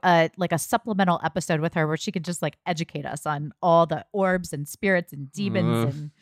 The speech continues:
Speaker 2: I need to do
Speaker 1: you
Speaker 2: an
Speaker 1: know, stuff.
Speaker 2: anti-seance after this episode. <laughs>
Speaker 1: A
Speaker 2: Whatever that
Speaker 1: cleansing,
Speaker 2: looks
Speaker 1: a
Speaker 2: like.
Speaker 1: sage cleansing?
Speaker 2: Yes,
Speaker 1: I think you could
Speaker 2: sage.
Speaker 1: just, like, if, if I'm correct from watching, you know, Forensic Files and stuff, you can just burn some sage around and you'll be fine.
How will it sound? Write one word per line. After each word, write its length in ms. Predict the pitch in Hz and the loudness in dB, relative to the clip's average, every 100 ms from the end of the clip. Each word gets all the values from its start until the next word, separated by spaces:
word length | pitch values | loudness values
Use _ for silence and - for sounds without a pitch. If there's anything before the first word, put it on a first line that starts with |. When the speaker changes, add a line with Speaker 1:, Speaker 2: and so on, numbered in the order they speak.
| _ 117 | _ -8
Speaker 2:
I 60 | |
need 160 | 156 190 | -6 -4
to 60 | |
do 100 | 151 | 0
Speaker 1:
you 60 | 147 | 2
Speaker 2:
an 100 | 165 | 2
Speaker 1:
know, 120 | 113 | 2
stuff. 100 | 117 - | 2 2
Speaker 2:
anti-seance 800 | 110 110 101 92 80 76 - - _ _ | 0 0 -2 -2 -4 -6 -10 -12 _ _
after 320 | - 85 - 80 | -10 -10 -8 -10
this 180 | 80 | -8
episode. 400 | 80 - - - - | -10 -10 -8 -8 -4
<laughs> 40 | |
Speaker 1:
A 120 | 123 - - _ | -4 -4 -10 _
Speaker 2:
Whatever 240 | 120 - 226 | 0 2 4
that 220 | 185 202 | 4 4
Speaker 1:
cleansing, 100 | 233 233 | 4 4
Speaker 2:
looks 20 | |
Speaker 1:
a 20 | |
Speaker 2:
like. 80 | 220 | 2
Speaker 1:
sage 420 | - 220 214 208 | 0 2 2 0
cleansing? 600 | - 226 233 247 254 302 254 | 0 2 2 2 0 -4 -2
Speaker 2:
Yes, 340 | 151 139 123 | 0 0 -2
Speaker 1:
I 60 | - | 0
think 180 | 339 | 4
you 100 | 403 | 4
could 80 | 349 | 6
Speaker 2:
sage. 120 | 311 | 4
Speaker 1:
just, 180 | - 349 | 2 0
like, 220 | 320 262 - | 0 0 0
if, 160 | 262 - | -2 2
if 160 | 269 247 | 0 4
I'm 260 | 262 247 226 | 4 4 -2
correct 500 | - 269 277 226 - | -4 2 4 4 -2
from 180 | - 202 | -2 2
watching, 640 | 202 202 - 208 196 185 - | 4 4 4 0 0 -6 -4
you 100 | 202 | 2
know, 340 | 180 165 175 - _ _ _ _ _ _ _ | 6 6 2 -6 _ _ _ _ _ _ _
Forensic 400 | 220 208 196 - | 0 2 2 0
Files 420 | 175 160 165 156 | 2 2 2 -2
and 160 | 175 175 | -6 -2
stuff, 300 | 180 175 220 | -2 -2 -4
you 80 | |
can 240 | 202 214 190 | -2 -2 0
just 280 | 202 190 - _ _ _ | -2 -6 -12 _ _ _
burn 240 | - 226 220 | 0 2 2
some 120 | 220 | 0
sage 380 | 170 185 151 147 | -2 -4 -4 -4
around 300 | 156 143 143 | -4 -4 -6
and 100 | 147 | -4
you'll 100 | 156 | -4
be 120 | 151 | -4
fine. 360 | 147 143 - | -6 -8 -8